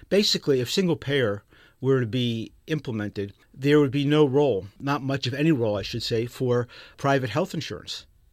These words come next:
any longer. Can you imagine how many people would possibly lose revenue because they sell insurance or the, the, the insurance companies are making a lot of money? So you have the problem whenever you're dealing with trying to make major reform to the healthcare system,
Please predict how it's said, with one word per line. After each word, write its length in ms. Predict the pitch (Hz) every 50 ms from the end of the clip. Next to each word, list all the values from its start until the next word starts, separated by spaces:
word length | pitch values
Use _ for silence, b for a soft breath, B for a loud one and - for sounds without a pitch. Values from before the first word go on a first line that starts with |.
| _ -
any 140 | 127 123 117
longer. 320 | 113 113 107 110 101 104 98
Can 140 | - - 131
you 60 | 123
imagine 440 | 120 131 131 139 135 135 135 135 131
how 280 | 120 - - 143 139
many 200 | 139 139 139 131
people 540 | 123 - - 131 120 - 139 131 127 127 120 B B B B
would 420 | 131 127 135 131 131 127 117 - - _
possibly 480 | - - 131 131 120 - - 127 139 131
lose 300 | 120 120 131 135 131 110
revenue 400 | 113 135 151 180 180 160 131 113
because 380 | 98 110 107 - 120 117 104 107
they 100 | 123 113
sell 340 | - - 156 143 147 143
insurance 560 | 139 127 113 - - 135 135 131 127 117 - 120
or 140 | 113 110
the, 360 | 107 104 110 107 104 95 82 78
the, 420 | 101 92 - 82 113 110 110 -
the 180 | - 117 123 120
insurance 400 | 117 110 - - 151 151 151 -
companies 220 | - 147 127 117
are 40 | 127
making 300 | 127 123 117 - 120 120 -
a 100 | - 120
lot 240 | 110 113 117 123 123
of 80 | 117 107
money? 360 | 120 131 139 131 107 92 - B B B B B B B
So 260 | B - 165 170 170 - _
you 140 | - 175 156
have 180 | 156 190 214 202
the 60 | 202
problem 600 | - - 196 202 220 226 202 185 156 143 135 - _ -
whenever 460 | 147 143 139 139 - 190 202 196 220
you're 160 | 220 196 196
dealing 520 | 160 143 160 165 160 160 156 147 147 143 - -
with 300 | - 143 131 131 - - _ _ -
trying 280 | - 143 147 151 151
to 60 | 147 143
make 280 | 135 131 131 131 -
major 380 | 143 127 131 139 147 139 123 127
reform 560 | 135 127 113 - 139 131 120 113 110 110 107 -
to 80 | - 120
the 80 | 113
healthcare 420 | 101 101 123 123 - - 117 110 -
system, 420 | - - 92 - - 95 98 113